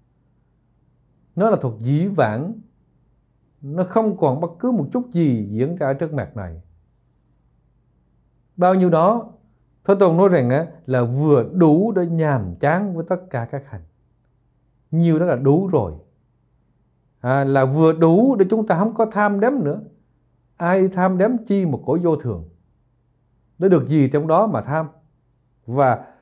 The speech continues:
do ly tham cho nên vừa đủ giúp cho chúng ta giải thoát khỏi tâm tham đó. Và khi tâm chúng ta đã giải thoát sáng ngời, thì chúng ta được gọi là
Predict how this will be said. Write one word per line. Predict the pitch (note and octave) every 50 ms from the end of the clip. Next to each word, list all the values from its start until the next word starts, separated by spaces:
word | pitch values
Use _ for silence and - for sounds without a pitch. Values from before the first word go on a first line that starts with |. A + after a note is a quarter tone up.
| _ _ -
do | C#3 D3 F3+ F#3+ F#3+ F3+ F3 E3+
ly | E3 E3+ G3 G3+ F#3+
tham | F#3+ G3 D#3+ F3+ F3 E3+ D#3+ D3 C#3 B2+ B2
cho | - D3+
nên | D3+ D3 C#3+ C3+
vừa | C3 C3 C3 A2+
đủ | G#2+ A#2 B2 C3+ D#3 F#3+ F#3+ D#3+
giúp | E3 G3+ G3+ G3
cho | C3+ B2+
chúng | D#3 D#3 D3+
ta | D3 C#3 B2 A2 A2 G#2+ A2+ A#2+ B2
giải | B2+ D3 E3 C#3+ C#3 D3 D3+
thoát | - F3 F#3+ F#3+ G3 F#3+ -
khỏi | - - B2 C#3+ C#3+
tâm | C#3 B2 A2+ G#2
tham | A2 A#2 A2+ G#2 G2+ G#2
đó. | G#2+ A2+ B2 D3 - _ _ _ _ _ _ _ _ _ _ _ _ _ _ _ _ _ _ _ _ _ _ -
Và | C3+ C#3+ C#3
khi | C#3 C#3+ F3+
tâm | E3 E3+ G3+ G3 G3 F#3+ F#3
chúng | G#3+ G#3+ G#3
ta | G3 D#3+
đã | C3
giải | C3 C3+ D#3 E3 F#3
thoát | F3+ G3+ A3 A3 A3
sáng | - A3+ A#3+ A3
ngời, | G3+ F#3+ F3+ E3 D3 C3+ B2 G#2 F#2 - - _ _ _ _ _ _ _ _ _ _ _ _
thì | - D3+ D3 C#3 B2+
chúng | C#3 F3+ F#3+ F#3
ta | F3 D#3+ C#3+
được | C3+ B2 G#2+
gọi | B2+ C3 C3
là | C3 B2 A2+ B2 C#3 C#3